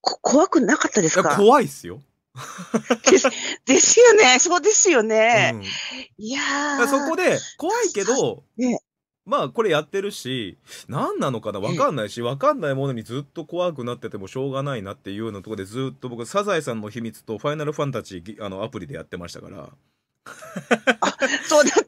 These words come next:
Speaker 1: 何ですか？
Speaker 2: サザ-、サザエさんの秘密。
Speaker 1: いや、さ-、
Speaker 2: あ、
Speaker 1: さすが。
Speaker 2: そう、あ、そうだそうだ。の、
Speaker 1: さす-、
Speaker 2: あの、波平さんのご先祖は磯野もくずみ、えー、もずく源のスタミナだとかって思いながら、
Speaker 1: <laughs>
Speaker 2: 全然関係ないことをしながら、そ-、それで、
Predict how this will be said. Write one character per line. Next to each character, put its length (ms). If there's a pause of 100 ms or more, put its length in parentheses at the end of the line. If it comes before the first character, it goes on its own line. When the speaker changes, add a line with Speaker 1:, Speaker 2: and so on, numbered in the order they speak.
Speaker 1:
何 140
で 80
す 180
か？ 80 (260)
Speaker 2:
サ 0
ザ-、 20
サ 100
ザ 140
エ 60
さ 140
ん 60
の 80
秘 140
密。 140
Speaker 1:
い 40
や、 60
さ-、 160
Speaker 2:
あ、 60
Speaker 1:
さ 200
す 160
が。 180 (160)
Speaker 2:
そ 180
う、 80
あ、 160
そ 140
う 20
だ 100
そ 120
う 40
だ。 80
の、 140
Speaker 1:
さ 60
す-、 40
Speaker 2:
あ 40
の、 220 (220)
波 240
平 160
さ 160
ん 80
の 100
ご 140
先 220
祖 60
は 80
磯 180
野 120
も 160
く 120
ず 140
み、 160
え 40
ー、 360
も 140
ず 120
く 80
源 460
の 100
ス 80
タ 140
ミ 80
ナ 100
だ 120
と 80
か 60
っ 20
て 80
思 200
い 60
な 80
が 100
ら、 240 (580)
Speaker 1:
<laughs> 640
Speaker 2:
全 180
然 120
関 200
係 100
な 180
い 60
こ 140
と 400
を 80
し 100
な 120
が 120
ら、 240 (720)
そ-、 60
そ 120
れ 80
で、 340